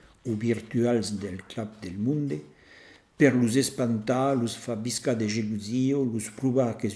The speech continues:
un ésser deceptiu, un subrehome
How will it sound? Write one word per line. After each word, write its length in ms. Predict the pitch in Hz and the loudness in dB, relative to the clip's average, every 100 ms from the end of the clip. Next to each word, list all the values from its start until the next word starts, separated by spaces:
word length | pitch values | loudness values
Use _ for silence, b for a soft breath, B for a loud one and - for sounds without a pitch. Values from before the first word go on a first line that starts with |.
| 110 | -2
un 80 | 120 | 0
ésser 300 | 123 - 107 | 0 -2 -2
deceptiu, 680 | 107 131 - - 131 139 143 - B B B | -2 0 0 0 2 2 2 -6 B B B
un 160 | 131 123 | 4 4
subrehome 880 | - - 123 117 127 127 135 143 | 2 2 4 8 10 10 8 4